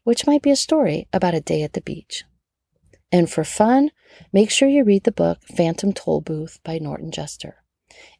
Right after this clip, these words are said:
It is full of homophones and idioms like the watchdog character, who's a dog that tells time. And it has a weatherman character, but he doesn't tell you what the weather is like for the day. He tells you whether you should go one way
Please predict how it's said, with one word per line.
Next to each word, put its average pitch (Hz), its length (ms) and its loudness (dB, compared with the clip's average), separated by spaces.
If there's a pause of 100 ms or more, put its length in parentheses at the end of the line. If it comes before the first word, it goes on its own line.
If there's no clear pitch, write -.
It 196 100 2
is 185 220 0
full 214 360 2
of 226 100 2
homophones 208 760 2
and 165 200 -2
idioms 202 600 2
like 165 280 -2 (280)
the 175 100 2
watchdog 185 600 -2
character, 196 600 -4 (380)
who's 214 200 2
a 180 60 2
dog 196 420 0
that 175 160 -4
tells 170 260 -4
time. 160 440 -8 (800)
And 208 100 6
it 208 100 4
has 190 400 2 (180)
a 170 60 -2
weatherman 170 640 2
character, - 580 -8 (320)
but 180 220 0
he - 180 -2
doesn't 262 360 2
tell 190 220 0
you 170 140 -4
what 165 160 -8
the 165 100 -4
weather 196 320 2
is 175 160 -2
like 160 180 -6
for - 140 -14
the 160 100 -6
day. 160 460 -4 (280)
He 269 200 2
tells 190 360 2
you 180 100 0
whether 175 340 2
you 160 180 -4
should - 220 -6
go 147 260 -6
one 190 240 4
way 147 360 0